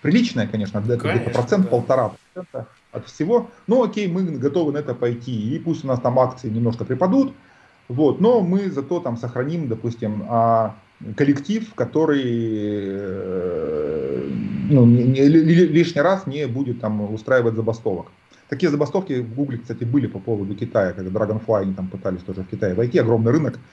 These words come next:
Speaker 1: до сих пор там Гугла нет. Вот, ну, пытались, но вот не, ну, даже там не получилось. А уж по России, то уж, ну, наверное, совсем будет принято решение.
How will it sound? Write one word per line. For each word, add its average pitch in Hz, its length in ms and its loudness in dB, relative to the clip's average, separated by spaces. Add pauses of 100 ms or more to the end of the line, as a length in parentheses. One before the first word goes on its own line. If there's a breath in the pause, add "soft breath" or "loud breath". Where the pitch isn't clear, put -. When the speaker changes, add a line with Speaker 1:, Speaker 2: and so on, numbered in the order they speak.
(140 soft breath)
Speaker 1:
до 110 100 -6
сих 113 160 -10
пор 135 160 -2
там 110 120 -4
Гугла 110 280 -2
нет. 98 180 -4 (680 soft breath)
Вот, 98 200 -6
ну, 143 160 2
пытались, 131 500 0
но 120 120 -4
вот 110 200 -6
не, 113 320 -4
ну, 151 120 2
даже 135 340 0
там 110 240 -6
не 95 60 -10
получилось. 92 580 -16
А 117 100 -6
уж 117 100 -8
по - 160 0
России, 156 400 -2
то 110 120 -8
уж, 92 120 -14
ну, 127 100 -10
наверное, 113 440 -2
совсем 101 340 -6
будет 92 260 -6
принято 92 300 -6
решение. 92 460 -8